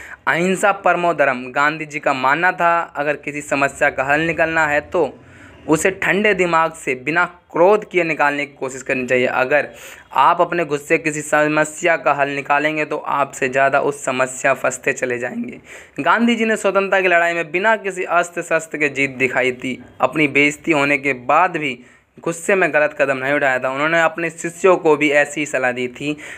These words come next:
जिससे उनका जीवन सफल हो जाए। दोस्तों, गांधी जी के जितने भी आंदोलन थे वे सब के सब बिना किसी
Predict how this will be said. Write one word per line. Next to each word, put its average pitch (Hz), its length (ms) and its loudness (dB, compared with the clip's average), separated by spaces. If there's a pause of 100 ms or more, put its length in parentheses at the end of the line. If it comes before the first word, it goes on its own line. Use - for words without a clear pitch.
(140)
जिससे 175 280 2
उनका 185 200 4
जीवन 165 380 -2
सफल 147 280 -2
हो 120 140 -4
जाए। 120 240 -4 (1500)
दोस्तों, 240 520 4
गांधी 180 400 2
जी 226 200 -6
के 240 120 0
जितने 214 400 2
भी 240 100 4
आंदोलन 180 540 2
थे 156 260 0
वे 185 160 -2
सब - 360 0
के 233 140 2
सब 190 260 0
बिना 190 240 0 (240)
किसी 190 240 0